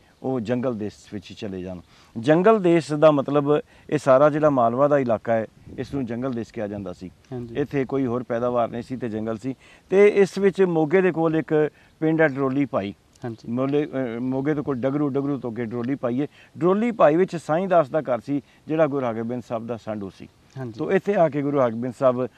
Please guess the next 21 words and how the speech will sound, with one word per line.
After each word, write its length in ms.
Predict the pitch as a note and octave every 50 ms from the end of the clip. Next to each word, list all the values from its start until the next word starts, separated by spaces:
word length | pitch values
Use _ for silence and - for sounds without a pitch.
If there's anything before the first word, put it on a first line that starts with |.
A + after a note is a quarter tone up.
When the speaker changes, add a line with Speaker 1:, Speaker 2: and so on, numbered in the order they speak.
| _ _ _ -
Speaker 1:
ਮਾਤਾ 300 | A2 A2+ A2+ A2 C3 C#3
ਗੰਗਾ 340 | C3 A#2+ A2+ A2 A2+ B2 C3+
ਤੇ 180 | B2 - B2+
ਆਪਣੀ 240 | A#2+ A2 - A#2 A#2
ਪਤਨੀ 480 | A2 - G#2 G2+ - A2 G#2+ A2 G#2+ G2
ਦੇ 60 | G#2
ਨਾਲ 220 | G#2 G2 G2 G2+ - -
ਆ 140 | G#2 G2+ F#2+
ਕੇ 220 | - - G2 F#2+ - _ _ _ _ -
ਰਹਿਣ 240 | F#2 G#2 G#2 G2 F2+
ਲੱਗ 140 | D#2+ D#2 D2+ - _
ਪਏ 140 | - F#2 F2+
ਆ 100 | E2+ - - _ _ - _ _ _ _
ਤੇ 140 | - C#3+ D3+
ਤਕਰੀਬਨ 460 | D3 - E3+ D3+ F3 F#3 F#3 F3 F#3
ਡੇਢ 160 | F3 F3+ F3+ D3
ਸਾਲ 180 | C3+ D#3 C#3
ਉੱਥੇ 200 | C3 A#2 - B2
ਰਹੇ 180 | A2+ A2+ A2 G2+
ਆ। 80 | D2+ - _ _ _ _ _ _ _ _ _ _ _ _ _ _ _ _ _ _ _ _ _ _ _ _ _ _ _ _ _ _
<clears throat> 220 | - - E3+ D3